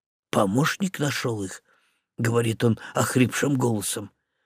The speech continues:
Мы снова перетряхнули набивку,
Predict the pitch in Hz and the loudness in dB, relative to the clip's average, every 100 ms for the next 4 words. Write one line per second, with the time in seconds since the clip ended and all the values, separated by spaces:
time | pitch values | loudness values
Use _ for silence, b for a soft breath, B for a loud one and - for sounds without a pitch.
0 | _ - 165 - - 160 147 143 123 139 | _ 2 4 4 6 6 8 8 6 4
1 | 139 135 139 - 160 147 143 143 139 170 | 4 2 0 2 4 6 6 4 4 4
2 | 208 - 196 156 | 4 6 6 6